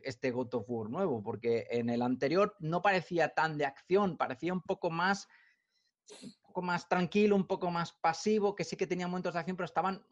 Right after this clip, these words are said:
la acción estaba muy verde. Ahora sí que parece un God of War de verdad y sí que me alegro un poco más de la vuelta de Kratos. Parece que, que luce, que luce espectacular. Y el...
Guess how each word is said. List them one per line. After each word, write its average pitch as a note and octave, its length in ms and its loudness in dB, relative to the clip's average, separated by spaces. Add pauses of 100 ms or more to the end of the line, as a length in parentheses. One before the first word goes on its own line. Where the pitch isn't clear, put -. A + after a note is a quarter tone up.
(100)
la C#3 100 -2
acción F3 220 -4
estaba F#3 260 2
muy D3 180 0
verde. E3+ 280 4
Ahora D#3+ 180 -2
sí A#3+ 240 -4
que E3 140 0
parece C3 340 -2
un B2 140 -2
God B2+ 200 0
of A2+ 140 -4
War A2+ 180 -2
de G#2+ 120 -6
verdad A2+ 420 0
y A#2 240 -4
sí B2+ 260 -8
que E3+ 140 -2
me D#3 140 -2
alegro D3+ 340 2
un C#3+ 80 -4
poco C#3+ 200 -4
más D#3+ 160 0
de E3 80 0
la A2+ 80 0
vuelta C3 360 0
de A2 100 -2
Kratos. C3+ 320 -4
Parece C3+ 200 -10
que, A#2 180 -4 (460)
que A2+ 100 0
luce, B2 640 2 (580)
que A#2 140 -2
luce D3 220 0
espectacular. A2+ 680 -2 (500)
Y C3+ 360 2
el... A2+ 800 -2